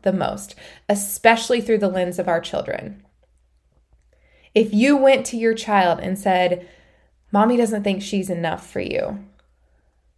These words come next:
they think you are the entire world. They think the world pivots on the axis that is mom. <laughs> That is earth-shattering for them, that mom doesn't think that she's enough. "Are you kidding me?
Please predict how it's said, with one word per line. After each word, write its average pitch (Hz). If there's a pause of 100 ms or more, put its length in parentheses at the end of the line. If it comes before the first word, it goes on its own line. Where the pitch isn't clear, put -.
(260)
they 277
think 339
you 233
are 208
the 185
entire 214
world. 190
They 254
think 320
the 262
world 214
pivots 226
on 208
the 190
axis 262 (260)
that 208
is 208 (200)
mom. 202
<laughs> - (840)
That 254
is 349
earth-shattering 185
for 180
them, 156
that 180
mom 208
doesn't 247
think 202
that -
she's 202
enough. 185
"Are 202
you 208
kidding 339
me? 381